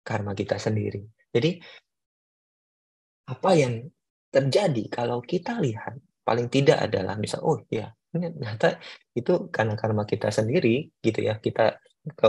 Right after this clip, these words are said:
kondisi sulit ini karma kita sendiri.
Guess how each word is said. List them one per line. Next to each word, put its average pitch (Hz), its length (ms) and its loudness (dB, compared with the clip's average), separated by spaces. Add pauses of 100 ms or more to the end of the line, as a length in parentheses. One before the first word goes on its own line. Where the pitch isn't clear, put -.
(100)
kondisi 110 360 4
sulit 113 320 0
ini 156 280 0 (200)
karma 110 320 0
kita 110 220 -2
sendiri. 131 420 2